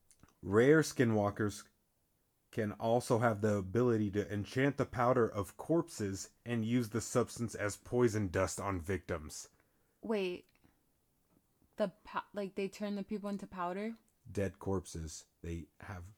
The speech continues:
Speaker 1: powder. They turn into poison.
Speaker 2: That's disrespectful.
Speaker 1: I know. The legend of skinwalkers originally originates from the Navajo,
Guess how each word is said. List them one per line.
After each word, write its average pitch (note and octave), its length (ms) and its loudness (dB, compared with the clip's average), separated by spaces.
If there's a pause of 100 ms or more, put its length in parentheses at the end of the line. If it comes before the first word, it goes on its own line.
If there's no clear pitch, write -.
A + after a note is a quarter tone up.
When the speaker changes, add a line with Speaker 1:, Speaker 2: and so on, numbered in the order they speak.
(280)
Speaker 1:
powder. F#2 420 -2 (160)
They F2 140 -6
turn F#2 260 -6
into E2 180 -4
poison. E2 520 -10 (1600)
Speaker 2:
That's G3+ 140 -20
disrespectful. - 840 -18 (720)
Speaker 1:
I F2+ 40 -10
know. G2 240 -6 (720)
The A#2 100 4
legend B2+ 380 4
of D3 80 4
skinwalkers B2 880 4 (280)
originally C#3 540 6
originates A#2 680 2
from A#2+ 240 0
the A#2 100 2
Navajo, G2+ 640 0